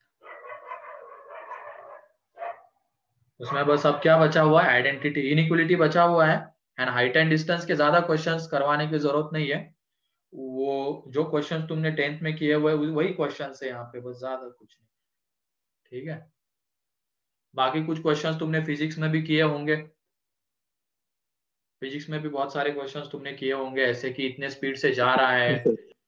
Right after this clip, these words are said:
Speaker 1: फिर उसके बाद इतना angle पहले था, फिर यहाँ तक पहुंचा, angle ये हो गया, तो फिर कितना time लगा उसको, कितना distance cover किया, ये questions बन सकते हैं।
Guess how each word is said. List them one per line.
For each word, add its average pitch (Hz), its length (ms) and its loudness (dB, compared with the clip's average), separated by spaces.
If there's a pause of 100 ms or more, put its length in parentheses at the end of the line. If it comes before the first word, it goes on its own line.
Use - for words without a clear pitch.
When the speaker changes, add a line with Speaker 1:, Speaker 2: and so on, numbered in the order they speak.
(220)
Speaker 1:
फिर 127 140 0
उसके 127 220 -2
बाद 131 180 2
इतना 131 300 -2
angle 131 280 0
पहले 127 340 2
था, 123 280 -2
फिर 131 120 -2
यहाँ 127 280 -2
तक 135 180 -2
पहुंचा, 123 340 -4
angle 127 240 -6
ये 127 160 0
हो 123 220 -4
गया, 123 300 -2 (480)
तो 123 120 -4
फिर 131 140 -4
कितना 135 360 -4
time 131 280 -4
लगा 127 280 0
उसको, 123 340 -4 (260)
कितना 127 280 -10
distance 123 400 -10
cover 123 280 -2
किया, 120 300 -4 (500)
ये 143 120 2
questions 147 400 -2
बन 135 180 -2
सकते 120 340 -12
हैं। 107 140 -12